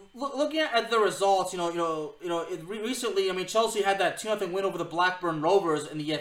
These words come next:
E F L Cup round of sixteen. But, you know, before this game, you know, on the twentieth of last month, Chelsea suffered a two nothing loss at home to Brentford.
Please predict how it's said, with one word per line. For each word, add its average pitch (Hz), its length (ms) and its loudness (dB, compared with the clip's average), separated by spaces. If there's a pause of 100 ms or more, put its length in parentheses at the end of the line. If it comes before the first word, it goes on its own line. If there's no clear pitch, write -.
(100)
E 165 80 -2
F 151 160 -2
L 147 100 2
Cup 147 260 -6
round 147 140 0
of 131 80 -8
sixteen. 165 640 -8 (480)
But, 165 180 4
you 170 60 0
know, 170 100 4
before 185 320 2
this 180 180 0
game, 190 260 2
you 170 60 0
know, 151 300 0
on 156 80 -4
the 156 80 -8
twentieth 185 400 -2
of 147 100 -8
last 160 340 2
month, 175 340 2 (300)
Chelsea 196 380 0
suffered 180 260 2
a 160 80 -2
two - 240 -6
nothing 190 300 2
loss 170 220 0
at 147 80 -4
home 180 360 0
to - 100 -6
Brentford. 127 720 0